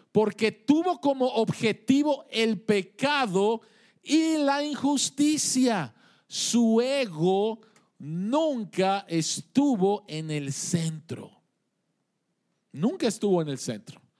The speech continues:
El problema era el pecado y la injusticia. Cuando Jesucristo no se enojó, que debió de haberse enojado.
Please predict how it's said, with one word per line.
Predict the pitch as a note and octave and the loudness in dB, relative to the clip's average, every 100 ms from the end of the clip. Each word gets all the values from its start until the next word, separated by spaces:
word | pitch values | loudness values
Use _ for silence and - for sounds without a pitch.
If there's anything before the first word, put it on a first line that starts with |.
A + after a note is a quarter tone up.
| _ _ - | _ _ -8
El | C3+ | -4
problema | C#3+ D3 G#3 A3 | 0 0 0 0
era | G3 | -2
el | G3 | -2
pecado | E3+ D3+ F3 G#3+ | -4 -4 -2 0
y | |
la | G3+ | -2
injusticia. | F3+ F#3+ C4 B3 E3 - - _ | -4 -4 -2 -2 -2 -6 -20 _
Cuando | - A#3+ C4+ A3 F3 E3+ G#3 B3+ - _ _ _ _ _ _ | 0 2 4 0 0 0 2 -2 -10 _ _ _ _ _ _
Jesucristo | - G3 - E3+ - A3 G#3+ - A3 | 0 0 2 0 2 2 2 2 0
no | F#3+ E3+ | 2 0
se | F3 G#3+ | 2 0
enojó, | A3 G3 G#3+ | 0 0 0
que | G#3+ G3+ | 0 2
debió | F3+ G#3 | 2 2
de | G3 | 0
haberse | G3 F#3 | -2 -2
enojado. | F#3+ F3+ G3+ A3+ F#3 | 0 0 0 0 -4